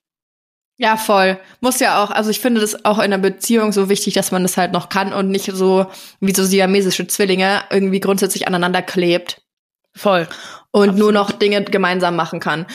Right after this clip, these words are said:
Speaker 1: So, das hat mir früher auch immer ein bisschen gefehlt, aber das ist natürlich auch eine Schwierigkeit, wenn du ein Pärchen bist in einem Freundeskreis, ähm, in einem gemeinsamen Freundeskreis,
Speaker 2: Mhm.
Speaker 1: ähm, und dann sagst du, „Ich gehe heute irgendwie zu dem und dem“, „Ja, ich komm mit.“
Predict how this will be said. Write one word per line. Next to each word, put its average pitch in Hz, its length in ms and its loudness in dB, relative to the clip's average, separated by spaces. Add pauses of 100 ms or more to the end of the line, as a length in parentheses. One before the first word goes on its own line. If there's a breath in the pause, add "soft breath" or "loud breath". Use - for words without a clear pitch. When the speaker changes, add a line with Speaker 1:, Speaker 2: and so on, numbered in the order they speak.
Speaker 1:
So, 208 100 -2
das 202 140 0
hat 226 160 -2
mir 202 100 0
früher 202 240 0
auch 214 100 -2
immer 208 120 -4
ein 196 60 -6
bisschen 202 260 -2
gefehlt, 220 380 -2
aber 190 120 0
das 196 180 -2
ist - 160 -4
natürlich 220 360 -4
auch 202 80 -6
eine 208 100 -6
Schwierigkeit, 240 460 -4
wenn 202 180 0
du 202 160 0 (380 loud breath)
ein 208 80 -4
Pärchen 233 420 0
bist 233 260 0
in 233 160 2
einem 226 220 0
Freundeskreis, 220 800 -2 (220)
ähm, 185 420 0
in 202 100 0
einem 196 120 0
gemeinsamen 196 500 2
Freundeskreis, 190 880 0 (280 loud breath)
Speaker 2:
Mhm. 190 240 2
Speaker 1:
ähm, 196 580 2
und 202 180 2
dann 202 140 2
sagst 214 240 0
du, - 60 0
„Ich - 180 -2
gehe 214 220 4
heute 208 560 2 (240)
irgendwie 202 580 2 (140)
zu - 100 -6
dem 208 240 2
und 190 140 0
dem“, 202 320 4
„Ja, 220 120 2
ich 226 120 -2
komm 190 140 0
mit.“ 175 200 -4